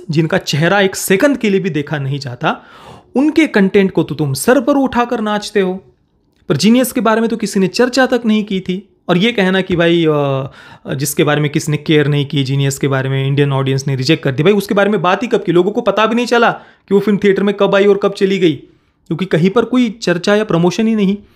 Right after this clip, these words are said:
और, और फिल्म का प्रेजेंटेशन, डायरेक्शन भले ही खराब हो, पर, पर उत्कर्ष शर्मा की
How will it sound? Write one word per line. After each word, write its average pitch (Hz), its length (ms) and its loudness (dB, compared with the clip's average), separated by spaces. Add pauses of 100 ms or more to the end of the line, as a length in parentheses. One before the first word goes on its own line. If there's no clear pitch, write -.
(360)
और, 208 200 4
और 294 580 -4
फिल्म 311 480 0 (240)
का - 80 2
प्रेजेंटेशन, 220 600 0
डायरेक्शन 202 340 0
भले 175 140 0
ही 214 60 0
खराब 139 360 -6
हो, 131 40 -6
पर, - 480 -6
पर 170 80 2
उत्कर्ष - 460 -2
शर्मा 170 220 2
की - 180 -4